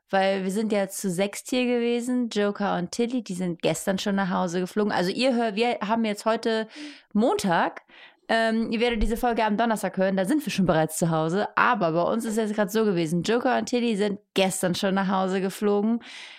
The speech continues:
Mandy und Oscar werden aufgrund dieser Quarantänebestimmung morgen nach Hause fliegen, weil die einen Termin in der Kinderwunschklinik haben.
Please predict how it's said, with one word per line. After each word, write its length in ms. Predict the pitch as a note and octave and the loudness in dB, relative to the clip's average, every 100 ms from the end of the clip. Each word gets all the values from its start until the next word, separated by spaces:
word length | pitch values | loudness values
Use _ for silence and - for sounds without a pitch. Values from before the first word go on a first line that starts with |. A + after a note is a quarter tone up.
| - _ _ | -20 _ _
Mandy 320 | A3 C#4+ C#4+ | 2 4 4
und 80 | B3+ | 4
Oscar 440 | A3 C4+ - A3+ | 2 0 0 0
werden 260 | G3 G#3+ G#3 | 2 2 2
aufgrund 540 | - F#3 - G#3+ A#3 | -2 -4 -2 0 0
dieser 200 | G#3+ F#3 | 0 -2
Quarantänebestimmung 1300 | F#3 G3+ F#3+ F3 F3 A#3+ A3 E3+ E3+ - F3 F3 F3 F#3 | -2 2 2 2 0 2 2 0 -2 0 2 4 4 4
morgen 380 | A#3 B3+ B3 | 4 2 2
nach 120 | A3+ G3 | 0 0
Hause 280 | F3+ F3 F3 | 0 -2 -2
fliegen, 240 | G3+ G3 | -2 0
weil 140 | F#3+ | 0
die 40 | F#3 | 0
einen 60 | |
Termin 220 | F3+ G3 F#3+ | 0 0 0
in 60 | |
der 80 | F#3+ | -2
Kinderwunschklinik 1080 | - A#3+ A#3 E3 E3 D#3+ - F3 E3 D#3+ - | 0 0 0 0 -2 -4 -6 -2 -2 -4 -2
haben. 440 | F3 E3+ F#3 B3+ | 0 0 0 -4